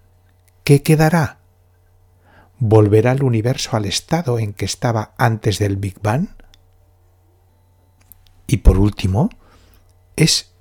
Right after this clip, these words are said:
inevitable para nuestro conocimiento preguntarse si nuestro universo es lo único, que realmente para nosotros sí lo es. Si es lo único,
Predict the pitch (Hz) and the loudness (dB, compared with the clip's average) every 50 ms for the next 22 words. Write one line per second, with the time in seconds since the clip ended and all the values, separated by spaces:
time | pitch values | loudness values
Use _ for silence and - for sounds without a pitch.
0 | _ - 151 123 117 123 107 95 98 95 - - 160 165 170 175 175 170 - - | _ -2 0 2 2 2 0 0 -4 -8 -4 -4 -2 -2 0 0 -2 -2 -2 -2
1 | 123 107 104 101 98 101 - - - 95 101 - - 95 95 - - - 92 107 | -4 -2 -4 -4 -6 -6 -8 -6 -8 -8 -8 -6 -6 -6 -6 -6 -6 -6 -2 0
2 | 120 131 131 123 127 - 160 160 - 107 104 98 87 87 92 90 - - - 117 | 0 0 0 -2 -2 -2 -2 -2 -2 -2 -2 -2 -2 -4 -6 -8 -6 -6 -6 -6
3 | 117 - - - - 151 - - 113 107 104 104 104 104 104 98 - - - - | -4 -4 -4 -4 -4 -4 -2 -2 -2 -2 -2 -2 -2 -2 -2 -2 -4 -6 -6 -6
4 | 98 92 87 90 92 92 101 110 117 - - - - 156 160 - - - 143 - | -6 -6 -6 -8 -6 -4 -4 -4 -4 -4 -6 -6 -6 -6 -8 -8 -8 -6 -6 -6
5 | - - _ _ _ - 120 110 104 101 113 151 170 143 107 98 - - 85 85 | -8 -12 _ _ _ -4 -2 0 0 0 0 0 0 0 -2 -4 -8 -10 -12 -12
6 | - _ _ _ _ _ _ _ _ _ _ _ _ _ _ _ _ _ _ _ | -16 _ _ _ _ _ _ _ _ _ _ _ _ _ _ _ _ _ _ _
7 | _ _ _ _ _ _ _ - 117 110 101 107 107 104 104 104 104 107 120 120 | _ _ _ _ _ _ _ -2 -2 -2 0 -2 -2 -2 -2 -2 -4 -4 -4 -4
8 | - 151 143 - 120 - 98 101 101 - - 120 113 - 131 151 - - - - | -4 -6 -4 -2 -4 -4 -4 -6 -8 -6 -6 -6 -4 -4 -6 -6 -6 -6 -8 -6
9 | - - - - - - 151 139 107 98 90 90 90 85 - - - - - - | -6 -4 -4 -2 0 0 2 2 2 0 -2 -4 -6 -8 -10 -12 -14 -14 -14 -18
10 | _ _ _ _ _ - - - - - - - - - - - - _ _ _ | _ _ _ _ _ -20 -20 -20 -20 -20 -20 -20 -20 -20 -20 -20 -20 _ _ _
11 | _ _ _ _ _ _ _ _ _ _ - - - - 123 110 110 120 120 - | _ _ _ _ _ _ _ _ _ _ -10 -8 -6 -4 -2 0 0 0 0 0
12 | - 113 107 104 101 107 127 147 151 156 147 - - 175 180 196 - | -2 -2 -2 0 2 2 2 4 2 0 0 -2 -2 -2 -2 -2 -4